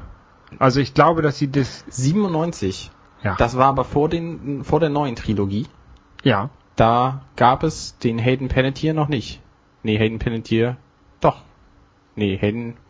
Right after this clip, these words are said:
Speaker 2: Christensen. Hayden Panettiere war das Mädchen aus,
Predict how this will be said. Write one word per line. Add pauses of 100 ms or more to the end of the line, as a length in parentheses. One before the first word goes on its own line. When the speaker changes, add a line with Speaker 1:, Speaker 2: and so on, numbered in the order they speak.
(1000)
Speaker 2:
Christensen. (240)
Hayden
Panettiere
war
das
Mädchen
aus,